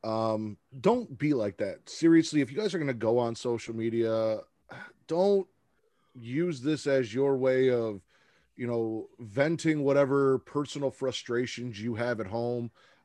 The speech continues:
on people that you don't know because it's easier and because you're hidden behind,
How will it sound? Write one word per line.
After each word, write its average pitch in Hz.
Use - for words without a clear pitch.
on 110
people 139
that 117
you 131
don't 120
know 120
because 110
it's -
easier 127
and 104
because 104
you're 101
hidden 127
behind, 117